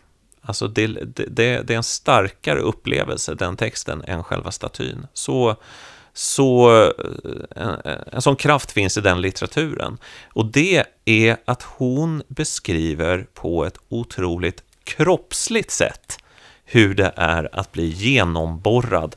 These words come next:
av Guds spjut, som träffar hela hennes, eh, liksom, innanmäte. Och så skriver hon, om jag minns rätt,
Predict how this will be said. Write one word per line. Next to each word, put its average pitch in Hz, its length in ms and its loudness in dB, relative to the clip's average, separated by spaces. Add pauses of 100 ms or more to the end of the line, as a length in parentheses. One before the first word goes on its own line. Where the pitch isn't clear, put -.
(140)
av 80 300 0 (120)
Guds - 640 -2
spjut, - 760 -4 (640)
som 110 220 2
träffar 110 520 4
hela 107 340 2
hennes, 87 460 0 (180)
eh, - 200 -14
liksom, 90 440 -4
innanmäte. 98 1080 2
Och - 120 -6
så 123 140 -2
skriver 98 340 -2
hon, 92 240 0 (260)
om 104 160 -2
jag 95 100 0
minns 95 280 -4
rätt, - 260 -8